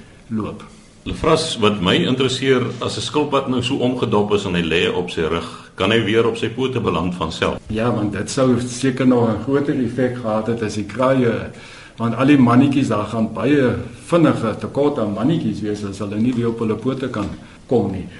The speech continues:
Speaker 1: Ek self het dit getoets, want ek het al hierdie stories gehoor daar in die Weskuspark by Langebaan. Daar's geweldig baie van hierdie skilpaaie. Ons het 'n klomp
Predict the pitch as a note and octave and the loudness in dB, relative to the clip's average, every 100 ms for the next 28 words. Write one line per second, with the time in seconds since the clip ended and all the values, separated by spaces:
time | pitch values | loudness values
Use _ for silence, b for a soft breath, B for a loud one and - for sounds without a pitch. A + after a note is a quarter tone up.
0 | B C3 B2 - D#3+ E3 D#3 A#2 B2 A#2+ | B -6 -4 0 4 4 2 0 0 0
1 | - A2+ - F#3 A2 G#2+ G2+ G#2+ G2+ D3 | -2 -2 -2 -2 -2 -4 -2 -4 -2 0
2 | C3 A2+ A2 B2+ B2 C3 A#2+ A#2 A#2 C#3 | 2 0 -2 0 2 2 -2 -2 -2 0
3 | A2 G#2 A#2+ B2 A#2+ - A2 A#2 - C#3 | -2 -2 0 2 0 0 2 2 2 -2
4 | - - C#3+ - - - - G2+ G#2 G#2 | -2 -2 -2 -2 -8 -16 -10 -4 -2 -2
5 | G#2 G2+ F#2+ A2+ D3 C3 C#3 D3+ - B | 0 -2 -2 2 2 2 0 0 -4 B
6 | B B B - G2+ A#2+ A#2+ - A#2+ G2 | B B B -6 -2 -2 -2 -4 -2 0
7 | G#2 A#2 A2 F#2 G2 G2 F#2+ F#2 F#2 E2+ | 2 2 2 -2 -4 -6 -6 -8 -8 -10
8 | - - F#2+ E2+ F2 D#2+ D#2+ G2 G#2 G2+ | -12 -8 -8 -6 -10 -10 -10 -10 -8 -8
9 | F#2+ - C#3 C#3 - | -10 -4 0 0 0